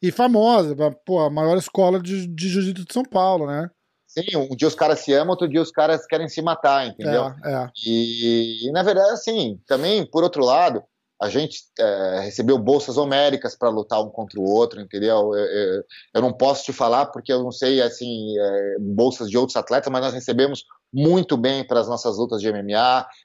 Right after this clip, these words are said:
Speaker 2: recebemos muito bem pras nossas lutas de kimono. Então, de, de males ali,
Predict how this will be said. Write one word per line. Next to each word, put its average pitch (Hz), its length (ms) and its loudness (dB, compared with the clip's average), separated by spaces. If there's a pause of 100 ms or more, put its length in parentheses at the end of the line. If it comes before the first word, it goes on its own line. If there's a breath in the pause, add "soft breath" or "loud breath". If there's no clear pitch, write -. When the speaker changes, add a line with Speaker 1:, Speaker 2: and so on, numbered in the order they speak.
(120)
Speaker 2:
recebemos 127 480 0
muito 151 480 0
bem 127 320 -2
pras 117 180 0
nossas 117 380 -2
lutas 117 280 -2
de 101 120 -8
kimono. 120 640 0 (380 loud breath)
Então, 147 640 2 (380)
de, 113 260 -2
de 131 220 2
males 165 480 2
ali, 151 560 2